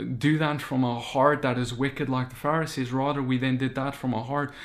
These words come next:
that is ignorant, a heart that doesn't understand what is, what, what, the whole picture. And so, just to prove what I mean, if you remember the story of how Peter joined Yeshua,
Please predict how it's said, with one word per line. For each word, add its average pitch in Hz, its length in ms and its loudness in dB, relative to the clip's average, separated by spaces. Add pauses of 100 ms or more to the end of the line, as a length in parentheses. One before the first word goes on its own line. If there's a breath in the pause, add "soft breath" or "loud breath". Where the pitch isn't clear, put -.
(120 loud breath)
that 120 160 0
is 120 240 0
ignorant, 135 460 0
a 110 80 -2
heart 127 280 -2
that 127 120 -2
doesn't 127 260 0
understand 123 640 -2
what 120 140 -4
is, 117 160 -8
what, 117 400 -8
what, 110 280 -8
the 117 120 -2
whole 123 180 -2
picture. 123 480 -10 (260 soft breath)
And 139 160 -2
so, 165 520 -2 (200 loud breath)
just 175 280 0
to 160 80 -4
prove 151 520 -2
what 127 140 2
I 123 160 -2
mean, 120 540 -4 (520 soft breath)
if 151 200 -2
you 190 120 2
remember 160 600 4
the 135 160 -4
story 135 640 -2
of 127 180 -4
how 131 260 -6
Peter 135 440 -2
joined 127 640 -2 (220 loud breath)
Yeshua, 113 640 -2